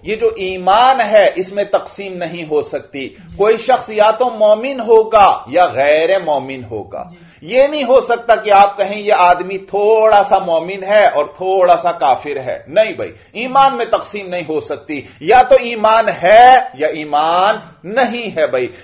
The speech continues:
Speaker 1: इसी तरह याद रखो भाई, अमान के अंदर भी तकसीम नहीं हो सकती कि कुछ मुसलमानों की तरफ से अमान हो और बाकियों की तरफ से अमान न हो। लिहाजा जब अमान होगा, तो तमाम मुसलमानों की तरफ से होगा।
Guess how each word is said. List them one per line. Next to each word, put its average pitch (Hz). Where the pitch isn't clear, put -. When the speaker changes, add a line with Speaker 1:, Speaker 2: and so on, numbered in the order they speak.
Speaker 1:
इसी 220
तरह 247
याद 208
रखो 160
भाई, 143
अमान 220
के 247
अंदर 233
भी 226
तकसीम 214
नहीं 196
हो 165
सकती 151
कि 208
कुछ 254
मुसलमानों 220
की 214
तरफ 214
से 214
अमान 185
हो 160
और 147
बाकियों 139
की 165
तरफ 156
से 175
अमान 156
न 160
हो। 202
लिहाजा 170
जब 190
अमान 196
होगा, 202
तो 240
तमाम 214
मुसलमानों 214
की 196
तरफ 165
से 147
होगा। 127